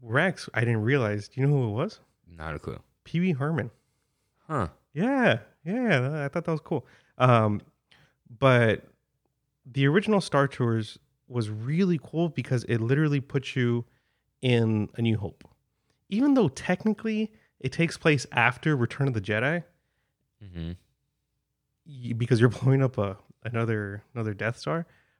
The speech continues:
Speaker 1: but you felt like Luke Skywalker blowing up the Death Star.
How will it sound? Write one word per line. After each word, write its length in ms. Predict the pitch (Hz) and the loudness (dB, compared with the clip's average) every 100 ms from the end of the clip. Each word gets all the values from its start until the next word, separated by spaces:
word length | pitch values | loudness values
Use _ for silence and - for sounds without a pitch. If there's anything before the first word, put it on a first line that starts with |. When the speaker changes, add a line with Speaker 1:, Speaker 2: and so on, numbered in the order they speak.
| _ 113 - | _ -8 4
Speaker 1:
but 460 | 123 113 107 - _ _ _ _ _ _ _ | 6 6 2 -2 _ _ _ _ _ _ _
you 260 | 131 135 135 | 0 2 2
felt 300 | - 151 135 | 4 4 4
like 180 | 123 110 - _ | 2 0 -12 _
Luke 240 | 120 123 | -2 -2
Skywalker 560 | - 117 117 110 117 117 | 2 4 4 2 0 0
blowing 300 | 113 117 113 | 2 4 4
up 120 | 110 | 2
the 80 | 98 | -2
Death 200 | 92 92 | -8 -10
Star. 260 | - - | -14 -18